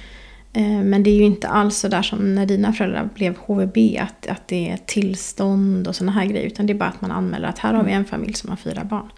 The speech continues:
Speaker 2: Mm.
Speaker 1: Sen kan man ha fler än fyra barn idag då,
Speaker 2: Mm.
Speaker 1: för att blir något barn, som Birgitta sa, vårdnadsöverflyttat, så kan du ändå ha ett till då.
Speaker 2: Mm.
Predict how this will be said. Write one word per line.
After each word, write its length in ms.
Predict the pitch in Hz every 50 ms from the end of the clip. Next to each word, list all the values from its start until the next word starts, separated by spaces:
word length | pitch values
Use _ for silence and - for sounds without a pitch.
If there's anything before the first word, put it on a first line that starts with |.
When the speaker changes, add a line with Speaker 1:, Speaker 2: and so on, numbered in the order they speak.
| -
Speaker 2:
Mm. 180 | - 202 180 180 185 202 - - - -
Speaker 1:
Sen 200 | - - 208 196
kan 140 | 196 - 208
man 120 | 208 214 196
ha 180 | 196 208 226
fler 220 | 220 - - - -
än 100 | - 202
fyra 220 | - 196 196 190
barn 220 | 202 208 196 196
idag 280 | 196 190 196 170 143 175
då, 80 | 196 147
Speaker 2:
Mm. 220 | 220 202 190 180 180
Speaker 1:
för 60 | 190
att 380 | 180 180 - - - - - - - - - -
blir 320 | - 214 202 202 190 190 - - -
något 280 | 214 208 220 - -
barn, 400 | 208 196 202 185 180 175 196 208 - - - - - - - - - - - - -
som 240 | - - 208 196 196
Birgitta 360 | 202 196 202 202 - - - 214
sa, 120 | - - - - - -
vårdnadsöverflyttat, 1120 | - 208 214 208 196 196 190 190 - 190 190 - - 208 - - - 254 254 254 262 - - - - - - -
så 180 | - - - 226
kan 160 | 233 240 220
du 80 | 214 190
ändå 220 | - - - 214
ha 120 | 220 - -
ett 180 | - - - -
till 260 | - 220 247 247 240
då. 100 | 233 233 - - - - -
Speaker 2:
Mm. 200 | 220 190 180 170